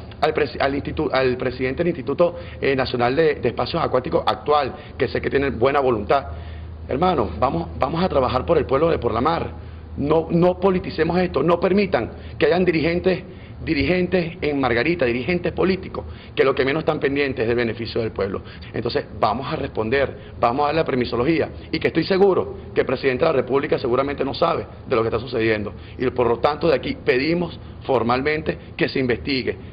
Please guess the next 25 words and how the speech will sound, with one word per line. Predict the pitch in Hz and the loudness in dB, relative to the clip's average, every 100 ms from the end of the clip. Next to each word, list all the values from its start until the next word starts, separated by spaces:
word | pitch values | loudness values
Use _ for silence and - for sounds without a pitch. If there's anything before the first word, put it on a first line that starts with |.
| - | 0
por | 139 127 | 0 2
qué | 180 | 2
hay | 180 | 4
omisión, | 170 139 117 139 123 104 - - | 2 0 0 2 2 0 -10 0
por | 147 135 | 0 2
qué | 175 | 2
no | 175 | 2
se | 175 | 2
responde. | 127 - 143 127 107 - - | 0 2 2 2 0 -6 -6
Esto | - 151 | -4 0
es | 170 | 0
un | |
proyecto | 165 160 156 156 - | 2 2 2 2 2
endógeno, | 113 117 143 117 104 - - | 2 4 2 0 -2 -6 -4
esto | 143 170 | 0 0
es | |
un | 175 | 2
proyecto | 156 147 160 | 0 0 -2
social, | 107 - 147 139 117 - | -4 0 2 2 -2 -6
esto | - 123 | -4 0
es | 175 | 0
un | |
proyecto | 170 165 165 170 | 2 2 4 4
de | 160 | 4
progreso, | 147 117 113 165 151 107 | 4 2 4 4 2 -4